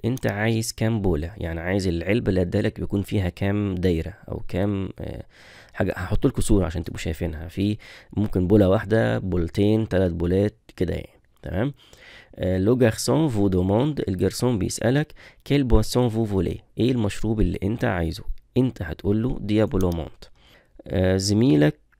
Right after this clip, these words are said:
بيسألك: إيه اللي أنت بتاكله من منتجات الحبوب؟ أنت هتقول: عدس ورز.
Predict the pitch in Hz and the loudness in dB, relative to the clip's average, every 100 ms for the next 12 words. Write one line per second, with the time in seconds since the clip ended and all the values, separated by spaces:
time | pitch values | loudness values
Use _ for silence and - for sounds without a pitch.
0 | - - _ 95 98 92 - - 123 131 | -20 -20 _ -2 0 0 -2 -2 0 2
1 | 127 - 113 120 95 110 - 156 - 113 | -2 -2 -2 0 2 2 2 -2 -2 -4
2 | - 120 120 107 101 92 92 - 92 90 | -2 -2 0 0 0 0 -2 -6 -4 0
3 | 101 - - 110 113 95 - - - - | 0 -2 -6 -2 0 0 -2 -4 -4 -2
4 | 113 123 - 85 - 110 117 120 127 - | 0 0 -2 -4 -2 0 2 0 -4 -14
5 | - - 82 90 - - 120 120 92 - | -20 -16 -4 -2 -2 0 2 4 2 0
6 | - | -12